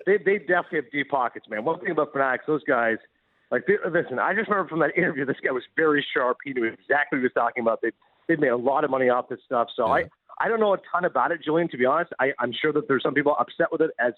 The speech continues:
Speaker 1: normally happens when these, you know, big companies take over. There's gonna be a certain way they do it, but, um, they're not going anywhere. That, that's probably my biggest takeaway, is that
Speaker 2: Yeah.
Speaker 1: Fanatics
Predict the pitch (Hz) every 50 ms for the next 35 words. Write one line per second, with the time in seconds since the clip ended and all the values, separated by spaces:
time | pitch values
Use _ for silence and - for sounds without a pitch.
0 | _ 117 135 143 147 160 135 117 135 127 147 - 165 156 139 - 131 120 120 123
1 | 117 - - _ _ _ _ _ _ _ _ - 139 120 110 - 151 151 151 -
2 | - 160 156 160 151 147 135 127 - 165 143 135 - 156 151 143 139 127 104 120
3 | 131 127 117 - - 156 165 143 131 123 123 120 - 135 139 143 143 139 - -
4 | 113 110 104 - - _ _ _ _ _ _ _ - 117 117 117 120 113 110 104
5 | 98 - 180 165 - - 185 196 185 156 147 135 120 104 82 80 - 143 151 143
6 | - 185 180 - 214 180 180 165 143 170 147 147 - - - 143 - - 147 143
7 | 120 120 113 - 139 156 139 135 143 151 165 170 160